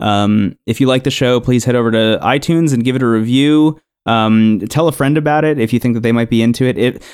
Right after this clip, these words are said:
honestly, we say it at the beginning of every episode, but, like, if you think somebody would like Terrace House, like, show them that show first.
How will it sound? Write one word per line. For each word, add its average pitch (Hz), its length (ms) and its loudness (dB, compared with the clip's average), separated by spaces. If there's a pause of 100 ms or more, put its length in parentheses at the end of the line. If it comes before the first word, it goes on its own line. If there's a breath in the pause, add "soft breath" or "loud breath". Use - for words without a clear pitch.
(180 loud breath)
honestly, 139 440 0
we 131 140 2
say 123 180 0
it 120 60 0
at 117 40 0
the 117 60 0
beginning 113 240 2
of 107 60 0
every 104 180 -2
episode, 117 400 -4
but, 95 140 -6
like, 104 260 -4
if - 360 -6
you 113 120 0
think 107 220 -4
somebody 104 260 0
would 101 140 0
like 101 120 -2
Terrace 110 320 -2
House, 131 240 -2
like, 101 120 -4
show 135 220 0
them 127 180 2
that 95 240 -2
show 123 260 0
first. 131 500 -4